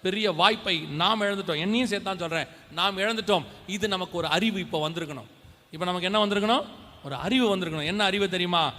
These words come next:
இனி வரப்போற காலங்களில் உலகத்துல எதை வந்தாலும் அதை ஜெயிக்கிற அதிகாரம் யாருக்கும் கிடையாது, சபைக்கு மட்டும்தான் இருக்கு. பாதாளத்தின் வாசல்களை சபை, பா-, சபையை பாதாளத்தின் வாசல்கள் மேற்கொள்ளாது. சபைதான் மேற்கொள்ளணும்.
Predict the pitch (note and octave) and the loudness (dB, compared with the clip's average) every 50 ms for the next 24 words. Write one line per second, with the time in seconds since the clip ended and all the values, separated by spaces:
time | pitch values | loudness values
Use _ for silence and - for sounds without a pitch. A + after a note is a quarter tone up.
0 | - - - - D3+ E3 F#3+ G3+ G3 E3+ E3+ F3 G3 F#3 E3+ F#3+ F3+ E3+ - E3+ | -12 -20 -14 -8 -4 -2 -2 0 0 2 2 2 2 2 2 2 0 2 0 0
1 | E3 E3 E3+ E3+ E3+ E3 E3+ E3 D#3 B2 - - - - - - D#3+ F#3 G#3+ G3 | 0 0 0 -2 0 0 2 2 0 0 -4 -10 -16 -18 -8 -4 0 0 2 0
2 | G3+ F#3+ - F#3 F3 D#3 D#3 F3 F3+ A3 G#3 G3 G3 F#3 F#3 F3+ F3+ F3+ D#3+ C#3 | 0 0 0 -2 0 0 0 2 2 2 2 2 0 2 2 2 2 2 0 -2
3 | - - - - - C#3+ D3 D#3 C#3+ C3 - G3+ A#3 A#3 - - G#3 F#3+ E3 D#3 | -6 -12 -16 -12 -12 -8 -8 -8 -6 0 2 2 2 2 0 -2 0 2 2 2
4 | E3+ G3+ G#3 G3 F#3+ F#3 F3+ D#3+ B2+ - - - - - C#3+ D3+ D#3 E3+ F#3+ G3+ | 2 2 2 4 4 4 4 2 -2 -6 -12 -20 -16 -8 -2 0 2 4 4 4
5 | G#3 G3 G#3 F#3+ F3+ D#3+ D#3+ D#3 D#3 D3 C#3+ C3 - - D3 D#3 D#3 D#3+ D#3 D3 | 2 0 -2 -2 -2 0 0 0 0 0 -2 -4 -6 -6 -6 -6 -6 -6 -6 -6
6 | C#3+ D3 C#3+ D#3 D3 C#3+ B2 B2+ - - C#3+ C3 A2+ - - - - - - C#3 | -6 -6 -6 -4 -4 -4 -6 -8 -8 -8 -8 -8 -8 -10 -14 -18 -18 -6 2 6
7 | D#3+ F3+ F#3 F#3 F3+ F3 F3 E3+ E3+ F3 D#3+ D3 C#3+ D#3 E3+ F3 - F#3+ E3+ E3 | 8 8 8 8 6 4 4 2 0 -4 -6 0 4 4 4 4 2 0 -2 0
8 | E3 D#3 D3+ C3+ - - D#3+ D#3+ D#3+ F3 D#3+ C#3 A2+ - - - - - C3 D#3 | 0 -2 -2 -2 -2 -2 -2 0 0 0 0 -2 -4 -8 -14 -18 -18 -6 0 2
9 | E3 E3+ D#3+ D3+ - - F3+ G3+ A3 G#3 G3+ F#3 D#3+ E3 F3 F#3+ G3 G3 F#3+ F#3+ | 2 2 2 0 -2 -2 0 0 2 2 2 2 4 4 4 4 4 2 0 -2
10 | F#3+ F3+ F3 F#3+ F#3 F#3 G#3 G3 G3 C4 D4+ - - - - - - - - - | 0 4 4 4 4 4 4 6 8 8 8 6 2 -6 -14 -16 -18 -18 -14 -6
11 | C3+ D#3+ A3+ C4 C4 - - - B3+ D4+ E4 E4 D#4 C#4+ G#3+ E3 - - - - | -2 2 2 2 2 2 6 8 8 10 12 10 10 10 6 2 -4 -10 -14 -14
12 | - - - - - - - - A3 B3 D4 D4+ D4 D4+ D#4 E4 F4 E4+ D#4 D#4+ | -16 -16 -18 -18 -16 -10 0 0 4 4 4 6 6 6 6 6 6 8 10 10
13 | E4+ F4+ E4+ - D4+ D#4+ D#4+ D#4 C#4 G3 C3+ | 10 10 10 6 6 6 6 4 4 0 -4